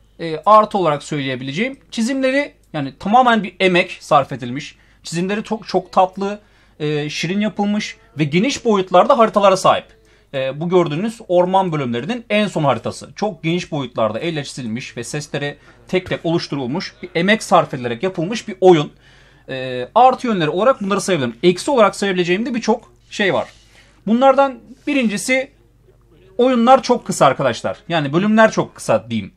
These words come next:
Süreç olarak tamam sizi dört beş saat götürecektir. Belki, e, daha fazla götürecektir. Altı yedi saat. Çünkü arama, nesneyi bulma oranınıza göre değişecektir. O sizin dikkatinize bağlı bir durum. Şimdi bölüm sayısı bence çok az. Yedi tane bölüm var arkadaşlar. Yedi,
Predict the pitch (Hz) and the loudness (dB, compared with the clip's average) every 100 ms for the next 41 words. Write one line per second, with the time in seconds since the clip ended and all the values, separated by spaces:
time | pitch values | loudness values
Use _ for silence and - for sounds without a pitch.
0 | _ _ _ _ _ _ - 165 214 247 | _ _ _ _ _ _ -6 -2 0 2
1 | 226 240 - 220 147 - 185 185 196 - | 2 0 0 0 0 -4 -4 -2 -2 0
2 | 214 - 202 214 185 180 180 180 120 135 | 0 4 4 4 -4 -4 -4 -4 -2 0
3 | 131 117 175 185 _ _ _ 135 123 123 | 0 0 -2 -2 _ _ _ -10 -8 -8
4 | 120 151 180 165 131 104 95 - _ - | 0 6 6 6 2 2 -8 -10 _ -12
5 | 113 117 107 101 - 107 - - 127 127 | -12 -8 -10 -10 -14 -20 -12 -2 0 0
6 | 139 135 - 104 - 127 - 131 143 151 | -4 -8 -6 -6 -6 -10 0 2 4 2
7 | 147 - 156 123 - 143 131 156 156 143 | 0 -2 -16 -18 -8 -6 -6 -2 -2 0
8 | 151 156 156 151 - 170 147 151 147 147 | -2 2 2 0 -2 -4 -2 -2 -4 -4
9 | 160 170 156 165 151 127 113 143 135 143 | -2 -2 -4 -6 -6 -8 -8 -10 -8 -8
10 | 175 165 147 156 143 143 156 160 113 151 | -8 -6 -2 -2 4 4 4 0 -4 -6
11 | - _ _ _ _ - 143 143 147 165 | -8 _ _ _ _ -16 -14 -12 0 2
12 | 285 262 220 214 240 226 254 262 - 123 | 2 0 -2 0 6 6 6 2 2 2
13 | - - _ _ _ _ _ 139 254 277 | -2 -14 _ _ _ _ _ -4 -2 4
14 | 240 269 220 226 180 131 110 120 113 113 | 6 6 4 2 4 2 2 -2 -2 -4
15 | 139 | -4